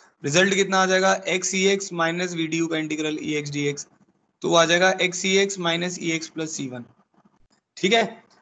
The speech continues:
अच्छा, ये हो गया। अब ट्वेंटी एट प्रॉब्लम देखो। अब जैसे मान लो आपके पास ये इंटीग्रल आ रहा है secant cube x dx, अब इसमें यू और वी आप ऐसे directly decide नहीं कर पाते हो,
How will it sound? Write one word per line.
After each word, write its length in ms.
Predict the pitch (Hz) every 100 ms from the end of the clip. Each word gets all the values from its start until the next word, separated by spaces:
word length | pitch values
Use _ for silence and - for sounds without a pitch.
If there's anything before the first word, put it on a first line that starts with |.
| _
अच्छा, 200 | 135 151
ये 140 | 139 147
हो 100 | 143
गया। 140 | 135
अब 220 | 135 151
ट्वेंटी 240 | 160 170 165
एट 160 | 170
प्रॉब्लम 300 | 170 160 156
देखो। 260 | 156 147 147 147 - _ -
अब 80 | 147
जैसे 220 | 165 185
मान 200 | 170 170
लो 60 | 180
आपके 180 | 175
पास 120 | 180 175
ये 160 | 170
इंटीग्रल 380 | 170 165 160 160
आ 80 | 139
रहा 100 | 135
है 60 | 131
secant 380 | - 156 160 156
cube 180 | 160 147
x 180 | 147 143
dx, 300 | 127 120 - _ _ _ _ -
अब 140 | 156 165
इसमें 280 | 185 202
यू 200 | 208 196
और 140 | 202 196
वी 160 | 196 196
आप 200 | 190 190
ऐसे 240 | 180 190
directly 380 | 180 175 175 185
decide 360 | 175 175 170 170
नहीं 160 | 160
कर 140 | 156 147
पाते 260 | 139 -
हो, 100 | 127